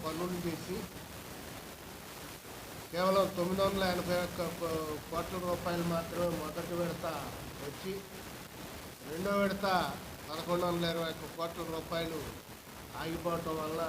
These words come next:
ఆ విషయంలో కూడా సర్పంచులు ఇబ్బందులు పడుతున్నారు. కనుక గ్రామాల్లో అభివృద్ధి కార్యక్రమాలు కుంటుపడకుండా, ఏదైతే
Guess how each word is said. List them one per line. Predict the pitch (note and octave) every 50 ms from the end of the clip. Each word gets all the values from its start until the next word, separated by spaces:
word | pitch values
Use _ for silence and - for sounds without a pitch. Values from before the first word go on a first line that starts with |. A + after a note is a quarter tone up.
| D3+ C#3 C3 - - - - - - - - - - - - - - - - - - - - - - - - - C3+
ఆ | D3+ E3+ F3+
విషయంలో | F3 D#3+ F#3 F#3 F3+ F3+ F3 E3 E3
కూడా | E3+ E3 F3 E3+ - D#3+
సర్పంచులు | D3+ D3+ C#3+ - E3 D#3 D3+ D3+ D3 D3 C#3+
ఇబ్బందులు | C3+ D3+ D#3 D#3+ D#3+ D#3+ D#3 D3 D#3
పడుతున్నారు. | D3+ D3 C#3+ - D#3+ D#3+ D#3+ D#3+ G3+ - - - - - - - - - - - - - - - - - - - - - - - - -
కనుక | D#3+ E3 F#3 F#3 F#3 A3 G#3 G3 F3 E3 D#3 - - - - - - - - - - - - - - - - - - - - - - - - - - - - - - - - - - - - - - - - - - - C#3
గ్రామాల్లో | D3 D#3 F3 F#3 G3 G3+ G#3 G#3 G#3 G#3 G#3 G3+ F3+ - - - - - - - - - - - - - - - - - - - - - - - - - - - - - D#3
అభివృద్ధి | D#3 E3+ G3 G3+ F#3 G3 G3+ - F#3+
కార్యక్రమాలు | F#3 F3+ F3+ F3+ - F#3 F#3 F3+ F#3 F3+ F3+ F3 E3+ D#3 C#3 - - - - - -
కుంటుపడకుండా, | - D#3 E3+ E3+ F3 E3+ F#3 E3+ F3 E3 E3+ E3+ E3+ E3 F3 E3+ F3+ - - - - - - - - - - - - - - - - - - - - - - - - - C#3 D#3
ఏదైతే | F3 F3 F#3+ F#3+ F#3 F#3 G3+